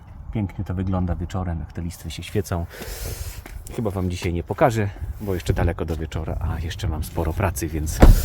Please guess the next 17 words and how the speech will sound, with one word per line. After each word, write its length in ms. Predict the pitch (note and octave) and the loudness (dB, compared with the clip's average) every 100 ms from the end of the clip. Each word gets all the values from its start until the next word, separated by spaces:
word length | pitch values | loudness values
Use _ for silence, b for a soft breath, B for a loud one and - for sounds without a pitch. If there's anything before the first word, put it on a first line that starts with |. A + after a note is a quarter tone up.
| B B B - | B B B -4
może 240 | F2 - - | -2 -2 -4
później 440 | E2+ F2 D#2+ D2+ - - | -4 0 0 0 -4 -8
albo 280 | - F2+ E2 | 0 2 2
jutro 300 | D#2+ F2 E2+ | 2 2 0
jakoś 280 | D#2 - - | -2 0 2
uda 160 | F2 D#2+ | 2 2
mi 100 | D#2+ | 0
się 100 | F2 | -2
coś 160 | D#2+ | -2
tam 160 | F2+ F2 | 0 4
dograć. 380 | F2+ D#2+ D#2 - B B B B B | 4 2 -4 -6 B B B B B
Natomiast 540 | B2 A#2+ A2 G2 F2+ - - - | 6 6 6 4 2 -6 -10 0
na 100 | B2+ | 6
razie 220 | G#2+ F#2 F#2+ | 6 6 2
pokażę 360 | E2+ F2 E2+ | -2 -2 0
Wam 220 | E2 D#2+ | 2 0
tak 320 | D#2 - - | -2 -4 -6